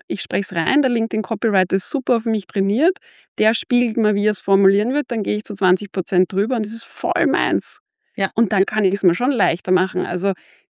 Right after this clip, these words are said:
Speaker 1: dieses, hey, weil das ist ja auch so, wow, jeder, der sich, der auf LinkedIn die Posts mit, mit K I schreibt, der ist quasi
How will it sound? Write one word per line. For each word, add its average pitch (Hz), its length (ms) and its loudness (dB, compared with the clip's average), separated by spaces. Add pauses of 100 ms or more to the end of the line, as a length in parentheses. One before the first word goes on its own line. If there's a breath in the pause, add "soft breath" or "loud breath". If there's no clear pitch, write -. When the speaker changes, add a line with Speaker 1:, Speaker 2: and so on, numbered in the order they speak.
Speaker 1:
dieses, 208 420 -2
hey, 202 280 0 (580 soft breath)
weil 196 120 0
das 190 160 2
ist 196 120 0
ja 143 140 4
auch 160 80 -2
so, 180 180 -2
wow, 196 220 -2 (200 soft breath)
jeder, 190 220 2
der 185 240 4
sich, - 400 -4 (200)
der 185 140 6
auf 180 100 -2
LinkedIn 202 640 2
die 196 160 -4
Posts 190 540 0
mit, 190 340 2
mit 202 300 -2
K 208 140 -2
I 202 200 2
schreibt, 185 440 0
der 175 260 2
ist - 260 -4
quasi 160 760 0